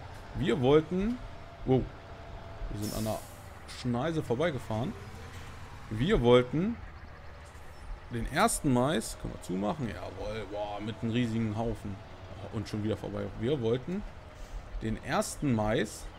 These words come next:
zur... Äh, zum Bauern bringen. Für die Sch-, Produktion von Schweinefutter. Das war, glaub ich, hier.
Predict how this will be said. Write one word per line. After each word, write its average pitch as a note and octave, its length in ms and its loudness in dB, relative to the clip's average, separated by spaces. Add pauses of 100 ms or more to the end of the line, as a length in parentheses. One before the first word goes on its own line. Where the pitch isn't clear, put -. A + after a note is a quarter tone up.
(1300)
zur... G#3 640 4 (1300)
Äh, F3 1500 2 (440)
zum C#3+ 240 0
Bauern G3 360 8
bringen. B2 360 6 (880)
Für B2+ 100 2
die E3 220 -4 (380)
Sch-, - 580 -12 (220)
Produktion D#3 720 -2
von E3+ 220 -4
Schweinefutter. D3 600 -4
Das - 220 -12
war, G#2 80 -4
glaub G2+ 220 -4
ich, - 80 -10
hier. G#2 260 -6